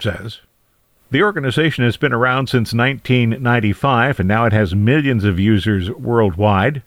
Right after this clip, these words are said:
More than one hundred thousand personal weather stations feed information to Weather Underground. The company says that allows it to provide meaningful and reliable weather data to people in real time. Weather Underground is a part of the Weather Company.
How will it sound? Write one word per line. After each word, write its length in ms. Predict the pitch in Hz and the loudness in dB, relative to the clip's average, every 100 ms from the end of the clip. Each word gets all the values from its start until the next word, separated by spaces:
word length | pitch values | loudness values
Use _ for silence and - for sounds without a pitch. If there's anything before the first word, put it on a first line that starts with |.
| _ | _
More 160 | - - | -6 -2
than 180 | 107 101 | 0 0
one 160 | 127 | 0
hundred 320 | 131 117 98 87 | 0 0 -2 0
thousand 500 | 131 135 - 92 - | 0 0 -4 -6 -4
personal 420 | 123 120 98 95 | -2 -2 -2 -4
weather 320 | 85 110 143 | 0 0 0
stations 640 | 117 - 98 87 110 110 - | -2 0 0 -2 -6 -8 -8
feed 300 | - 156 135 | -2 0 0
information 600 | 120 110 104 104 120 110 | 0 -2 -2 -4 -8 -10
to 320 | - 180 143 | -2 0 0
Weather 380 | 104 104 95 107 | 0 -2 -2 -2
Underground. 600 | 113 104 80 92 92 131 _ - - - | -2 -2 0 0 -2 -6 _ -20 -20 -8
The 80 | 131 | -4
company 300 | 202 190 151 | -2 -2 -2
says 280 | - 131 - | 0 0 0
that 300 | 95 156 156 | -2 0 0
allows 400 | 123 117 117 107 | 0 0 0 0
it 140 | 127 | -2
to 80 | - | -4
provide 480 | 117 107 107 104 82 | -2 0 2 0 0
meaningful 520 | 117 139 135 120 135 | -2 0 -2 -2 -4
and 220 | 165 110 | -4 -4
reliable 640 | 87 87 113 151 131 104 95 | -4 0 0 2 2 0 2
weather 280 | 120 143 123 | 2 0 0
data 320 | 98 82 98 | 0 -2 -6
to 100 | - | -10
people 400 | - 156 151 151 | -6 -6 -2 -2
in 220 | 143 151 - | -4 -6 -6
real 240 | 104 120 | -2 0
time. 440 | 120 156 135 78 62 _ _ _ _ _ _ | 0 0 0 -4 -10 _ _ _ _ _ _
Weather 320 | - 147 110 | -2 0 0
Underground 600 | 143 190 110 98 92 123 | 0 0 0 2 0 -2
is 180 | 185 127 | -2 -2
a 60 | 151 | 0
part 320 | 143 131 127 | 0 0 0
of 100 | 110 | -4
the 80 | 98 | -2
Weather 300 | 117 165 101 | -2 -2 -2
Company. 480 | 120 101 90 156 | -2 -2 -2 -4